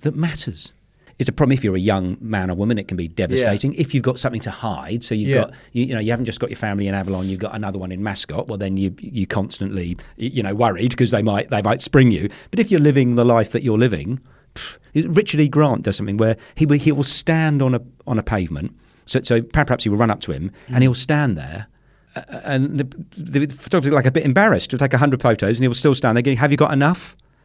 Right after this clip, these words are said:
Speaker 2: Yeah.
Speaker 1: Y-, y-you know,
Speaker 2: No, that's
Speaker 1: y-,
Speaker 2: the
Speaker 1: y-,
Speaker 2: way to do
Speaker 1: t-,
Speaker 2: it.
Speaker 1: take as many as you want.
Speaker 2: Yeah.
Speaker 1: Y-, you know, "I'm buying an onion." You know, "Do you want me to hold the
Speaker 2: Yeah.
Speaker 1: onion up?" <laughs> You know, not, and then
Speaker 2: Yeah.
Speaker 1: the, then the pictures are wor-,
Speaker 2: Riveting stuff.
Speaker 1: are worthless. You
Speaker 2: I
Speaker 1: go,
Speaker 2: know.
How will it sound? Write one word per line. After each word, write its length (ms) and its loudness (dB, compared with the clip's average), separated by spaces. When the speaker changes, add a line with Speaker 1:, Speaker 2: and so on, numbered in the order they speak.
Speaker 2:
Yeah. 200 6
Speaker 1:
Y-, 60 0
y-you 220 4
know, 120 6
Speaker 2:
No, 200 4
that's 140 6
Speaker 1:
y-, 60 0
Speaker 2:
the 60 2
Speaker 1:
y-, 80 8
Speaker 2:
way 40 8
to 60 2
do 140 2
Speaker 1:
t-, 80 6
Speaker 2:
it. 80 2
Speaker 1:
take 180 6
as 80 2
many 180 4
as 100 4
you 60 6
want. 300 6
Speaker 2:
Yeah. 260 6
Speaker 1:
Y-, 40 2
you 80 6
know, 160 8
"I'm 220 8
buying 600 6
an 140 4
onion." 480 4
You 100 2
know, 140 6
"Do 80 -4
you 60 0
want 80 4
me 60 4
to 60 4
hold 180 4
the 100 8
Speaker 2:
Yeah. 80 8
Speaker 1:
onion 220 6
up?" 200 4
<laughs> 760 2
You 120 4
know, 160 8
not, 340 0
and 120 6
then 80 8
Speaker 2:
Yeah. 220 6
Speaker 1:
the, 60 -4
then 140 4
the 80 4
pictures 320 2
are 60 6
wor-, 80 8
Speaker 2:
Riveting 260 6
stuff. 360 4
Speaker 1:
are 80 10
worthless. 640 6
You 60 6
Speaker 2:
I 60 8
Speaker 1:
go, 100 8
Speaker 2:
know. 280 6